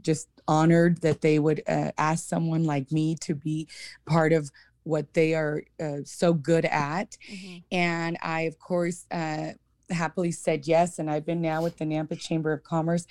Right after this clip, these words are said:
Speaker 1: I believe this is three years. And that's really led me to not only learn, you know, I, I get to sit with the mayor, uh, for luncheons and learn from her wisdom.
Speaker 2: Mm-hmm.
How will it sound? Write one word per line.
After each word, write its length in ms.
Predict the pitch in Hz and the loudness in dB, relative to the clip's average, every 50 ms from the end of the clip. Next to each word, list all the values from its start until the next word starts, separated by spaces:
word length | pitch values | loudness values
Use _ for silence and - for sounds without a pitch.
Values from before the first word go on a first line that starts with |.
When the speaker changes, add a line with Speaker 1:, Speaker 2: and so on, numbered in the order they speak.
| - - - - - _ _ _ | -16 -20 -20 -20 -20 _ _ _
Speaker 1:
I 80 | 160 156 | -4 -2
believe 340 | 151 160 156 156 165 165 151 | 0 0 2 4 2 2 4
this 260 | 165 165 160 - - | 2 0 0 0 -6
is 140 | 160 - - _ | -8 -8 -8 _
three 200 | - 151 170 180 | -4 0 0 0
years. 720 | 180 165 151 165 165 160 160 170 185 240 277 - - - - - - - - _ _ _ _ | 0 0 2 4 4 4 4 4 2 0 -2 -4 -10 -16 -20 -20 -20 -20 -20 _ _ _ _
And 180 | - 175 175 170 | 0 0 2 2
that's 280 | 175 175 185 - - - | 2 0 0 -2 -4 -8
really 220 | 190 180 180 170 | -6 -4 -4 -4
led 380 | 165 165 165 165 165 160 - 175 | -2 -2 -2 -2 -2 -4 -6 -8
me 320 | 165 165 160 160 160 151 - - - | -8 -6 -6 -8 -10 -12 -14 -16 -4
to 320 | - 185 165 156 151 151 - - | 0 2 2 2 2 0 -2 -2
not 240 | 160 175 208 294 370 | 0 2 2 2 2
only 280 | 370 359 311 226 180 | 2 4 4 4 4
learn, 540 | 156 143 139 151 170 175 160 - - - 165 | 2 0 0 0 0 0 -2 -2 -4 -4 -2
you 80 | 165 165 | -2 0
know, 100 | 165 160 | 0 -2
I, 200 | 156 156 - 165 | -2 -2 -2 -4
I 60 | 160 | -4
get 220 | 156 208 220 - | -4 -6 -6 -8
to 220 | - - 170 165 - - - - - _ _ | -8 -8 -8 -8 -8 -12 -20 -20 -20 _ _
sit 360 | - - - - 196 - 196 | -16 -14 0 2 2 4 4
with 160 | 202 202 - | 0 0 2
the 80 | 170 151 | 2 2
mayor, 580 | 151 147 147 147 160 180 185 180 185 190 180 - - - - _ _ - | 2 4 4 4 4 4 4 2 2 0 -2 -4 -14 -20 -20 _ _ -2
uh, 280 | 185 175 170 180 180 - - - - | 0 0 2 0 0 -2 -6 -12 -10
for 260 | - 175 170 165 160 156 | -6 -4 -2 -2 -2 -4
luncheons 640 | 151 147 156 180 190 - - - 185 180 185 175 175 | -4 -4 -4 -4 -6 -6 -6 -6 -4 -4 -4 -4 -2
and 180 | 156 151 151 | -2 0 0
learn 240 | 151 160 170 180 180 | 0 0 0 -2 -2
from 340 | 170 - - 180 165 156 151 | -4 -4 -2 -2 -2 -2 -2
her 180 | 143 165 170 170 | -2 -2 -4 -4
wisdom. 680 | 160 147 147 165 170 165 143 - - 180 175 180 185 | -4 -2 -2 0 0 -2 -4 -4 -2 -2 -2 -2 -4
Speaker 2:
Mm-hmm. 300 | 175 220 180 180 196 190 | -6 -10 -16 -16 -16 -18